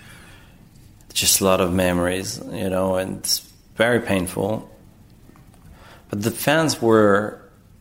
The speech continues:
the reason why we came, you know, they really asked around the world that we share this moment, that we don't stop Il Divo, that we keep going. We basically thought at the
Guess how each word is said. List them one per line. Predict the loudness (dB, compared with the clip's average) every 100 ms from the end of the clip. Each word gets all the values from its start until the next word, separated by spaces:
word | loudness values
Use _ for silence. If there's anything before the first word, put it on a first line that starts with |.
| -20 _ -8
the | -6
reason | 0 0 0 0
why | 0
we | 0 -4
came, | -6 -6 -6 -8
you | -4
know, | 0 2
they | 2 0
really | 2 2 2 0
asked | 0 0 -2 -6 -8 -10
around | -4 -2 -2
the |
world | 0 4 4 4 0 -6 -18 -20 -20 -20 -20 -20 -20 -16
that | -4 -4
we | -2 -2 -4 -6
share | -2 -2 2 2
this | 2 0
moment, | 0 0 0 0 -2
that | -2
we | -2
don't | -4 -2
stop | 0 0 0 0
Il | -2
Divo, | 0 -2 0 0 0
that | -2 -4
we |
keep | -6 -8 -4
going. | -2 0 0 -2 -4 -8 -14 -20 -20 -20 -20 -20 -20 -20 -20 -20 -10
We | 0 4 4 4
basically | 2 0 2 -4 -2 -4
thought | 0 2
at | 2 0
the | -4